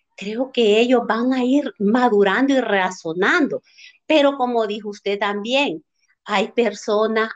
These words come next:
hay gente tan humilde, tan pobre, tan bien de mente, que más bien le da pena hablar de esto.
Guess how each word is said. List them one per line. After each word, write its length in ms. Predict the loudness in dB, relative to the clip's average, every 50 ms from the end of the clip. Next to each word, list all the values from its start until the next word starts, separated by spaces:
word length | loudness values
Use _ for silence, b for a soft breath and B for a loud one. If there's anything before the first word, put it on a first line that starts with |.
| _ _ _
hay 440 | -4 0 2 2 2 2 0 -2 -6 _
gente 680 | -18 -10 -4 0 2 2 2 4 2 2 0 0 -2 _
tan 300 | -2 0 2 4 6 6
humilde, 920 | 6 6 4 4 4 4 4 6 6 6 4 4 2 0 0 -2 -4 -4 B B B B B B _ _
tan 440 | 0 2 4 4 4 4 2 0 0
pobre, 600 | 2 4 4 6 4 4 2 2 0 0 -2 B B B B B _
tan 260 | -8 -6 -4 -4 -4
bien 360 | -6 -2 0 2 2 2 2 4
de 120 | 4 4
mente, 580 | 4 4 4 6 6 4 4 2 -2 -8 -12 -12 b b b b b -2
que 140 | 0 0 2
más 200 | 2 0 0 0
bien 360 | 0 2 2 2 2 0 -2 -2
le 240 | 0 4 4 4 4
da 320 | 2 0 -2 -4 -4 -2 0
pena 440 | 2 2 4 6 6 6 6 4 2
hablar 340 | 0 0 0 0 0 -2 -2
de 360 | -4 -4 -4 -4 -4 -4 -4
esto. 320 | -6 -10 -14 _ -20 -20